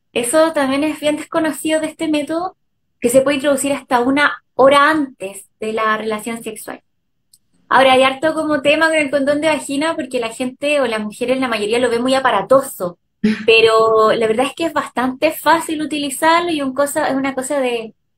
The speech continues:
Speaker 1: de adaptarse nomás. Y, y en ese sentido, eh, yo otra vez subí un video del condón de
Speaker 2: Sí,
Speaker 1: vagina,
Speaker 2: ju-,
Speaker 1: tuvo
Speaker 2: justo
Speaker 1: como
Speaker 2: eso iba a
Speaker 1: harta
Speaker 2: decir, que, que tu video lo
Speaker 1: Sí.
Speaker 2: explica, pero de una forma increíble, o sea, más claro no, no es posible.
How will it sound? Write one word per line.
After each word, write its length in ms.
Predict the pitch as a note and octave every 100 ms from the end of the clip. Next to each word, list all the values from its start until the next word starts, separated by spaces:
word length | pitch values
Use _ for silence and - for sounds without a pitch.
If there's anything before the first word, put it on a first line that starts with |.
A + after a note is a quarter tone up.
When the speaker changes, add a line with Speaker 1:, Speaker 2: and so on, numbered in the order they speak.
| _
Speaker 1:
de 80 | -
adaptarse 640 | G#3+ F#3+ - B3 F#3 - F3
nomás. 340 | F3 D#3+ D#3+ _ -
Y, 480 | G#3 G#3+ G#3+ F#3 G#3
y 40 |
en 80 | A#3+
ese 140 | C#4 -
sentido, 720 | F#4+ E4 - C4+ C4 F4 C5+ _ _ _ _ _ _ _ _
eh, 280 | - G3+ G#3+
yo 100 | C#4
otra 180 | C#4+ D4+
vez 120 | D#4+
subí 160 | F4+
un 120 | F#4 G#4+
video 520 | D#4 A3 G#3+ B3 E4
del 200 | E4 E4
condón 260 | D#4+ D#4 D#4+
de 120 | E4
Speaker 2:
Sí, 60 | E4
Speaker 1:
vagina, 360 | E4+ C#4+ E4
Speaker 2:
ju-, 160 | F#4 D4+
Speaker 1:
tuvo 140 | - D#4+
Speaker 2:
justo 200 | D#4+ C4
Speaker 1:
como 120 | F#4
Speaker 2:
eso 160 | F#4 F#4
iba 160 | D#4+ D#4+
a 60 |
Speaker 1:
harta 160 | E4 E4
Speaker 2:
decir, 200 | A#3 G3
que, 240 | A3 G#3
que 140 | - A3+
tu 180 | B3
video 380 | A3+ A#3 A#3 C4
lo 80 | C#4+
Speaker 1:
Sí. 40 | C4
Speaker 2:
explica, 640 | - A#3 B3 - C4+ C#4+
pero 280 | A#3+ A3+ G#3+
de 60 | G#3+
una 200 | A3+ A#3
forma 460 | A#3 A#3 B3 B3+ -
increíble, 560 | A#3 A3 G#3+ G3 D#3+
o 40 | E3+
sea, 160 | F#3+
más 180 | F#3 G#3+
claro 240 | - A3 A3+
no, 200 | G#3+ G#3
no 120 | G#3
es 100 | G3+
posible. 600 | G#3+ G3+ F#3+ D#3 - -